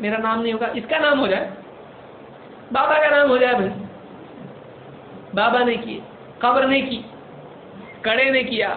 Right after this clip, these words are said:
دھاگے نے کیا، اس کا نام ہو جائے۔ کرتا وہ ہے سب کچھ۔ لیکن کیا کرتا ہے؟ خود سامنے نہیں آتا ہے، کسی اور کو بڑا بنا دیتا ہے، اور پھر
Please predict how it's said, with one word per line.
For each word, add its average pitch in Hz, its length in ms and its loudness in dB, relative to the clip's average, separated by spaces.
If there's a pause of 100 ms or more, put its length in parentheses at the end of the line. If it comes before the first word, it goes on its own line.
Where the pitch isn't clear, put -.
دھاگے 226 320 4
نے 285 140 2
کیا، 208 280 -4
اس 349 200 -8
کا 508 140 -4
نام 302 260 0
ہو - 80 -6 (100)
جائے۔ - 240 -16 (1500)
کرتا 139 340 -4
وہ 190 280 0
ہے 160 120 -6
سب - 220 -8
کچھ۔ - 220 -14 (1800)
لیکن 151 200 -8
کیا 175 240 -2
کرتا 185 320 0
ہے؟ 214 240 -2 (920)
خود 226 260 -4
سامنے 208 320 0
نہیں 170 200 -2
آتا 101 320 -10
ہے، - 80 -16 (1200)
کسی 180 300 -4
اور 226 300 4 (100)
کو 240 340 2
بڑا 151 200 -2
بنا 104 200 -8
دیتا - 320 -18
ہے، - 160 -18 (2250)
اور 165 160 0
پھر 190 140 0